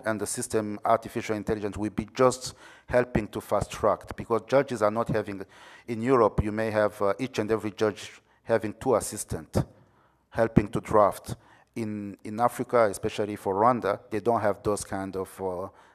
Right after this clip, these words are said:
assistants. So having that tool, replacing that human being, doesn't stop having a judge as a physical person.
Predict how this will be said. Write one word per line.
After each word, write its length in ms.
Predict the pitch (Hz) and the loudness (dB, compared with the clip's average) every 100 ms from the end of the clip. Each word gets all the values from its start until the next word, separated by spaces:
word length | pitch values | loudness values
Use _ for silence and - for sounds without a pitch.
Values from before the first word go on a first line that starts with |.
| 95 | -10
assistants. 760 | 90 117 - - 85 - - _ _ _ | -8 -8 -10 -10 -12 -12 -16 _ _ _
So 140 | - 101 | -4 4
having 320 | 139 131 113 | 4 4 2
that 260 | 113 113 - | 4 4 2
tool, 320 | 113 98 95 | 2 2 0
replacing 840 | 92 104 120 113 - 107 101 98 _ _ - | -6 2 4 4 0 -6 -6 -10 _ _ -8
that 240 | 98 113 113 | 0 0 0
human 340 | 127 110 101 | -2 -2 -4
being, 280 | 104 101 101 - - - _ | -6 -6 -8 -16 -20 -20 _
doesn't 360 | 127 117 120 | 0 2 0
stop 560 | - - 123 107 - - | -2 4 6 8 6 4
having 300 | 113 110 104 | 2 -2 -4
a 60 | 101 | -4
judge 420 | - 104 - - - | 0 0 -2 -6 -4
as 180 | 104 | -4
a 60 | 95 | -4
physical 400 | - 95 95 92 | -10 -10 -8 -2
person. 540 | - 90 82 78 73 | 0 0 -2 -10 -14